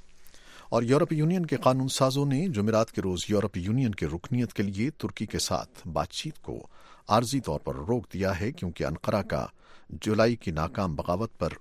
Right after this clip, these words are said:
رد عمل غیر مناسب ہے۔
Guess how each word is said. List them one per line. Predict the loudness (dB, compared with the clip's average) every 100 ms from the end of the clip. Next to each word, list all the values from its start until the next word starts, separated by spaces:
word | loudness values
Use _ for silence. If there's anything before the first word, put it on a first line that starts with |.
| -12 -10 -6
رد | -6 -2 -4
عمل | -4 -8 -10 -20 -20 _ -10 -2
غیر | 0 0
مناسب | -4 -4 -6 -8 -10
ہے۔ | -10